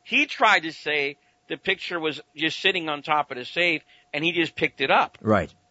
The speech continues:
Speaker 1: Well, that couldn't be true because his fingerprints were found on the inside
Speaker 2: Inside,
Speaker 1: of the safe.
Speaker 2: yes, yes. Oh, my.
Speaker 1: Okay. All right. And so then the C I A, of course, did not want this publicized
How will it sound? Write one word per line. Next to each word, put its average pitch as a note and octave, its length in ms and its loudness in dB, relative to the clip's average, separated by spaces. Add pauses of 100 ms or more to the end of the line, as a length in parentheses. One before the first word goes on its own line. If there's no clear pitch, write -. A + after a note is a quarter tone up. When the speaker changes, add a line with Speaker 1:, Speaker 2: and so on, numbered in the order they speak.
(140)
Speaker 1:
Well, F3 160 4
that - 100 0
couldn't F#3+ 280 0
be E3 120 -2
true B3+ 300 -4
because F3+ 300 0
his D#3+ 140 -4
fingerprints G3 520 -2
were E3 120 -6
found E3+ 340 2
on D#3 80 0
the D#3+ 80 0
inside F3 600 2
Speaker 2:
Inside, G2 180 0
Speaker 1:
of E2+ 60 0
the - 40 4
safe. - 80 4
Speaker 2:
yes, F#2 280 0
yes. G2 420 -4 (260)
Oh, F#2 160 -8
my. A#1+ 300 -14 (100)
Speaker 1:
Okay. D3+ 360 0 (540)
All C#3+ 100 4
right. D3+ 260 4 (280)
And F3+ 160 2
so F#3+ 540 4 (460)
then F#3+ 560 2 (1400)
the E3 120 -6
C C#4 240 -2
I A3+ 280 6
A, G3+ 40 2
of F3 120 -6
course, E3 260 -8
did D3+ 140 -6
not D#3 260 0
want C3 160 -6
this A2+ 140 -14
publicized C#3 680 -10